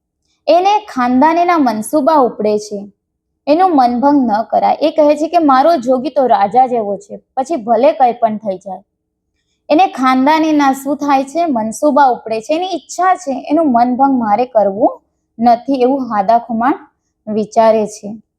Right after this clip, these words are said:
જાય ભલે, પણ છતરાયા નહીં જાઉં, આપા.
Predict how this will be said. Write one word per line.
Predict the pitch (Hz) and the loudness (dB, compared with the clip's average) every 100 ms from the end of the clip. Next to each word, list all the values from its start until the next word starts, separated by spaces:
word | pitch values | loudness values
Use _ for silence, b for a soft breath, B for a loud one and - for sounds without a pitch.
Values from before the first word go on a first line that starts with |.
| _ _ _ _ _ _ _ _ _ _ _ _ _ _ _ _ - | _ _ _ _ _ _ _ _ _ _ _ _ _ _ _ _ -2
જાય | 202 294 320 370 | 2 4 4 2
ભલે, | 294 262 196 170 - - | 2 0 -2 -4 -8 -4
પણ | 320 | -4
છતરાયા | 311 254 214 254 254 262 | -4 -6 -2 2 4 4
નહીં | 247 214 247 | 0 -6 -6
જાઉં, | 220 185 208 247 196 | -4 -4 -4 -12 -12
આપા. | 185 - 262 247 | -8 -6 -6 -8